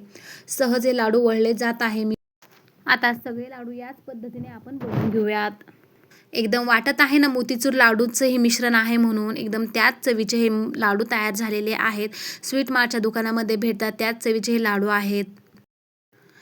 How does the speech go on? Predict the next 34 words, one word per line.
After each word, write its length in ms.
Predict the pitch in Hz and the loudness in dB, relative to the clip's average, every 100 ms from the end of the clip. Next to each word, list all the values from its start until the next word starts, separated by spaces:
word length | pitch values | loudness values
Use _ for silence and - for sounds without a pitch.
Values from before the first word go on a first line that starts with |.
| _ _ - | _ _ 2
त्यामुळे 380 | 262 277 277 | 4 4 2
एकदा 300 | 254 - 226 | 0 -2 0
या 200 | 233 233 247 | 2 4 2
पद्धतीचे 560 | 247 220 240 233 233 | 0 -2 -2 0 2
लाडू 220 | 226 214 233 | 2 2 2
नक्की 360 | 226 - - | -2 -4 -4
बनवून 280 | 220 214 214 | -2 0 0
बघा. 300 | 208 202 208 | -2 -2 -2
तुम्ही 240 | 208 220 214 | -2 -4 -4
प्रत्येक 400 | 214 208 240 240 | -4 -2 -2 0
वेळी 160 | 220 | 0
याच 260 | 220 208 214 | 2 0 -2
पद्धतीने 420 | 233 202 202 220 | -4 -2 -2 -2
बनवून 300 | 233 208 202 202 | -2 -2 -2 -2
खाताल, 380 | 214 196 202 202 | -2 -2 -2 -4
खूपच 300 | 202 226 220 | -8 -8 -6
मस्त 320 | 214 226 233 | -4 -4 -4
लागतात. 500 | 226 196 - 208 202 202 - _ _ _ _ _ _ - | -2 -2 -4 -2 -2 -2 -12 _ _ _ _ _ _ -8
आता 160 | 233 | -4
ह्या 140 | 269 254 | 0 6
लाडवांना 380 | 240 233 233 226 | 6 6 2 0
छान 140 | 247 214 | 0 -2
असा 160 | 233 | -2
गोल 280 | 220 220 233 | 0 2 4
आकार 260 | 226 233 233 | 4 2 0
देऊन 260 | 220 214 | 2 0
घ्यायचा. 300 | 220 220 214 | -2 -2 -4
बघू 220 | 202 208 | -2 -2
शकता 260 | 233 233 220 | -2 -4 -4
काय 160 | 214 220 | -2 -2
मस्त 340 | 214 226 233 | -2 -4 -2
दिसत 340 | 214 226 233 | -4 -2 -2
आहे 160 | 214 214 | -2 -2
ना. 220 | 202 208 | -2 -2